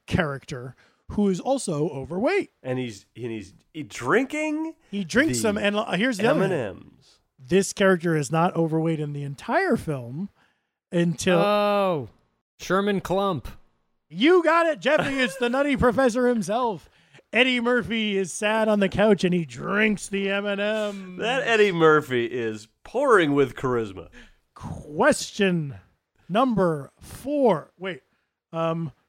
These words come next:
Speaker 1: that was a Jeff. Uh, Jeff, you got two, right? So Mike has one, and Jeff has two.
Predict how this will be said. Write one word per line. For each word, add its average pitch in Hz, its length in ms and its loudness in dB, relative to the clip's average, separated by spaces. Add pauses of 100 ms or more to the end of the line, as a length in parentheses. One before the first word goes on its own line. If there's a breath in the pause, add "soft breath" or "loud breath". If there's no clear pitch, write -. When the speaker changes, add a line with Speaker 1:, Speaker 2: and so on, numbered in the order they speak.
(160)
Speaker 1:
that 180 160 -6
was 185 160 -10
a 175 80 -10
Jeff. 180 260 -4 (320)
Uh, 160 320 -12
Jeff, 180 220 -8
you 233 80 -10
got 196 180 -6
two, 165 220 -10
right? 147 260 -18
So 160 220 -8
Mike 170 240 -6
has 170 200 -6
one, 165 200 -6
and 151 160 -8
Jeff 156 160 -10
has 131 200 -16
two. 131 200 -20